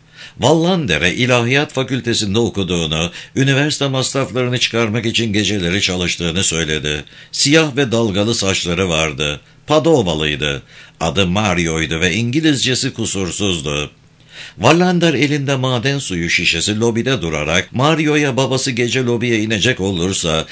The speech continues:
ya da otelden çıkarsa hiç zaman kaybetmeden kendisini uyandırmasını söyledi.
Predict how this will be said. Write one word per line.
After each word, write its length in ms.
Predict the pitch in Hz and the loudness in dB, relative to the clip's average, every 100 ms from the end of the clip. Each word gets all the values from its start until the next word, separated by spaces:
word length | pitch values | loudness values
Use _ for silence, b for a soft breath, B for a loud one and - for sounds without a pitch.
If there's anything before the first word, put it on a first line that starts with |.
| B - | B 2
ya 180 | 143 | 4
da 100 | 156 | 4
otelden 560 | 135 139 135 107 117 135 | 2 2 2 2 2 2
çıkarsa 500 | - - 90 90 104 | 0 0 -2 -2 -2
hiç 220 | 104 175 | -2 -2
zaman 340 | 131 139 139 131 | 0 0 0 0
kaybetmeden 720 | 120 110 120 120 82 90 95 | 0 2 0 0 -2 0 0
kendisini 540 | 131 135 135 123 131 | 2 2 0 -2 -2
uyandırmasını 880 | 127 117 113 101 110 95 95 92 95 | 0 0 0 0 -2 -2 -2 -2 -2
söyledi. 640 | 92 80 78 73 73 73 | -2 -2 -2 -2 -2 -4